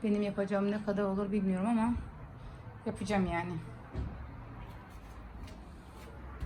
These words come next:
Ama Ercan da yardıma gelecekmiş. Yardıma geleceğim dediyse bana bırakmaz, kendi yapar. Çünkü ben yapacağım dedi aslında, yardıma geleceğim demedi.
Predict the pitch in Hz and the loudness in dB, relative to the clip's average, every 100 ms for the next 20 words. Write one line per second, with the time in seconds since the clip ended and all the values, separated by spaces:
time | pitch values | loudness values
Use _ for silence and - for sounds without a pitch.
0 | - - - - - - - - 247 254 | -2 -2 -4 -12 -14 -14 -14 -4 4 6
1 | 240 220 226 240 226 220 226 208 190 190 | 6 4 6 6 6 6 6 6 4 0
2 | 196 233 - - - - - - - - | -2 0 0 0 -6 -8 -10 -10 -12 -10
3 | - 233 233 233 240 233 220 233 226 233 | 0 2 4 4 4 4 4 2 2 0
4 | - 220 254 247 214 196 202 196 196 208 | 2 4 4 6 6 8 6 4 4 4
5 | - - 208 196 220 233 180 220 - - | 4 2 2 6 4 8 6 6 -2 -2
6 | 254 233 220 208 202 185 175 180 180 165 | 6 10 10 10 6 4 4 4 4 4
7 | 180 175 180 180 185 170 175 175 170 | 6 6 6 4 4 4 4 0 -2